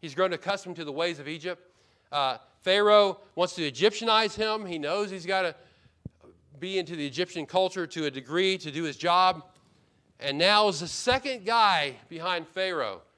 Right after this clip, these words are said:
if you thought about this, as the second guy behind Pharaoh,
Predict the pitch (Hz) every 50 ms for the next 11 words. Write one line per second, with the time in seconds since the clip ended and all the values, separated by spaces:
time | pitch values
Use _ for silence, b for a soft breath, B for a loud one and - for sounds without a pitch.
0 | _ _ _ _ - - 196 208 214 208 202 190 165 151 156 139 117 - 127 117
1 | 120 117 - - 247 254 233 247 208 190 175 208 208 196 190 185 170 165 165 160
2 | 147 - 170 165 147 123 104